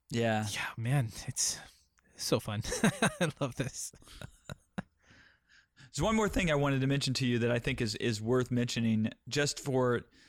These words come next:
Speaker 1: you know, Straczynski's a geek. He likes to put his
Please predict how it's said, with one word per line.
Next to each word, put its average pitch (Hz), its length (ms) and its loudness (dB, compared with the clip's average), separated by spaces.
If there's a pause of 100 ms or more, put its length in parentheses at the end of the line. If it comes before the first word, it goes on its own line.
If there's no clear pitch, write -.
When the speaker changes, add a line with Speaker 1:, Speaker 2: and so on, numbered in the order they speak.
(200)
Speaker 1:
you 190 100 0
know, 135 220 4 (320)
Straczynski's 160 600 0
a 110 60 2
geek. 107 420 -4 (300)
He 190 140 0
likes 175 420 2
to 117 280 2
put 131 240 0
his 113 540 0